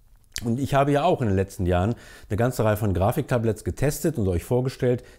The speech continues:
die sämtlich aus, von Anbietern aus China kamen. Und die waren alle sehr gut. Ich hatte an keinem was Wesentliches auszusetzen. Man konnte mit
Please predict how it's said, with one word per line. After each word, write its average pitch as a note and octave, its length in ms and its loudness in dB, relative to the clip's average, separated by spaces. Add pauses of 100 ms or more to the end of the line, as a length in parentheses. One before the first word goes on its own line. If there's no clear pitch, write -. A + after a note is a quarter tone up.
die A2+ 80 2
sämtlich C#3 640 0
aus, G#2 200 -2
von G#2 220 -2
Anbietern A2 680 0 (180)
aus G#2 200 -2
China F2 340 0
kamen. E2 240 -2
Und F2 80 -4
die G#2+ 120 0
waren G#2+ 220 0 (100)
alle C3+ 400 2 (260)
sehr F2+ 360 0
gut. C#3 440 0 (460)
Ich - 100 -8
hatte A#2 180 -2
an F#2+ 160 -2
keinem C#3+ 480 2
was G#2+ 180 -2
Wesentliches F#2 500 0
auszusetzen. A2+ 600 -2
Man F2+ 140 0
konnte F2+ 240 -2
mit E2+ 160 -6